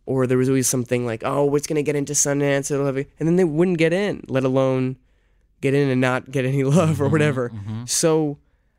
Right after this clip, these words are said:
Speaker 1: I, I felt like I was skeptical towards the reception of this until it really, really <laughs> became clear, until it was, like, Meryl Streep today
Speaker 2: <laughs>
Speaker 1: saying, "Yeah,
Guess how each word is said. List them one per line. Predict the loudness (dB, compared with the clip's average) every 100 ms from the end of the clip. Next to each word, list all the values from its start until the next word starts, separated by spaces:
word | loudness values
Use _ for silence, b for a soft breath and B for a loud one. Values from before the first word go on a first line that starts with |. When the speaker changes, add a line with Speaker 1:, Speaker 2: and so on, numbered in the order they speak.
| _ _ _ _ _
Speaker 1:
I, | -4 -2 -2 -4
I |
felt | -6 -18 -8 -4 -2
like | -2
I | -2
was | -2 -4 -10 -18 _ _ _ _ _ -8
skeptical | -4 -2 -4 -2 -4
towards | 0 -2 -2
the |
reception | -2 -2 -2 0
of | 0
this | 0
until | -2 -4 0 0
it |
really, | 0 0 2 2 -2 -6 -10
really | -8 -4 -4 -4 -10 -14 -14
<laughs> |
became | -10 -4 -2 -2 -4 -4
clear, | -2 0
until | -2 -4 -4
it | -4
was, | -8 -8
like, | -8
Meryl | -6 -4
Streep | -4 -6 -8
today | -8 -8 -4 -2
Speaker 2:
<laughs> |
Speaker 1:
saying, | 2 0 2
"Yeah, | 0